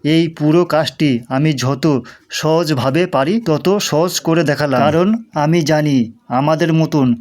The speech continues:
সাধারণ মানুষ যদি একটু ধৈর্য ধরে শেখে তাহলে নিজে ছোটোখাটো কাজ নিজেরাই করে নিতে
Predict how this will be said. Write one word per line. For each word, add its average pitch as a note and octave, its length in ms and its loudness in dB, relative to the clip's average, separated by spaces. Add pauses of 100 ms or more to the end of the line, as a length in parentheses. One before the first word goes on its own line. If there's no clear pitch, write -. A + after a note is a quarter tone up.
(280)
সাধারণ D#3+ 500 0
মানুষ D3+ 320 2 (380)
যদি C#3+ 340 2 (160)
একটু C3+ 240 -2 (140)
ধৈর্য D3 260 0 (160)
ধরে D3+ 180 0
শেখে D#3+ 400 0
তাহলে D#3+ 420 2
নিজে E3 320 2 (120)
ছোটোখাটো D#3+ 640 0 (380)
কাজ D3+ 220 2 (180)
নিজেরাই E3+ 400 2 (500)
করে E3 220 2
নিতে F3 260 2